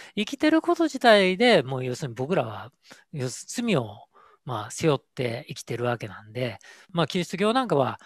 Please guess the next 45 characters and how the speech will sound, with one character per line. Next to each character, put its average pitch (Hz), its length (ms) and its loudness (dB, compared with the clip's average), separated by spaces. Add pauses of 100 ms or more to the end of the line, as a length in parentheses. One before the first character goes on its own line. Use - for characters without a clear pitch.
(200)
ま 117 320 -4
あ、 - 20 -18 (180)
ま 131 160 -4
た 120 140 -6
生 - 120 -8
ま 123 160 0
れ 120 140 0
変 120 100 -6
わ 113 100 -6
る、 110 100 -10
再 127 260 -2
生 110 240 -8
す - 140 -10
る。 185 180 -8
死 - 240 -6
ん 269 80 -4
だ 170 100 4
日 127 140 -6
の 127 100 -6
こ 123 160 -8
と 117 140 -8
を 113 40 -10
命 151 260 0
日、 117 300 -14
命 190 300 -2
の 101 100 -14
日 165 160 -12
っ - 20 -16
て - 100 -20
言 101 100 -14
い 107 40 -20
ま - 100 -20
す - 100 -14
よ 139 80 -8
ね。 175 140 -10 (720)
ほ 214 140 -2
ん-、 190 40 0
本 226 160 2
来 170 100 6
死 - 220 -6
日 156 100 -6
で - 120 -16
す - 140 -14
よ 131 80 -8
ね。 185 160 -10